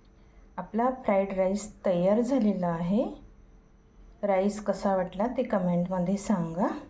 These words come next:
याचप्रमाणे तुम्ही खिचडी पण फ्राय करू शकता. घरात उरलेली खिचडी असेल शिळी तर ती फेकून न देता अशा प्रकारे तिचा खाण्यासाठी यूज करा.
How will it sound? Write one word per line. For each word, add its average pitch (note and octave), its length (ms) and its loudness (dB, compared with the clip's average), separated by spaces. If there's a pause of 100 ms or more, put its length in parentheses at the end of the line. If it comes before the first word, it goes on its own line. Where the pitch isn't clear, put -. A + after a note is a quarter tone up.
(1160)
याचप्रमाणे B3+ 720 2
तुम्ही B3 360 4
खिचडी A3 420 4
पण A#3 260 2
फ्राय G3+ 260 2
करू G3 260 0
शकता. G#3+ 580 -4 (120)
घरात G3+ 420 2
उरलेली G3 500 0
खिचडी B3 440 2
असेल G3 400 0 (460)
शिळी G3+ 640 2
तर G3 180 0
ती G#3+ 60 0
फेकून G#3+ 460 0
न G3+ 100 4
देता G3 300 -2
अशा A#3+ 220 0
प्रकारे G3 540 0
तिचा A3+ 360 -2 (520)
खाण्यासाठी F#3+ 760 0
यूज F#3+ 200 -2
करा. G3 300 0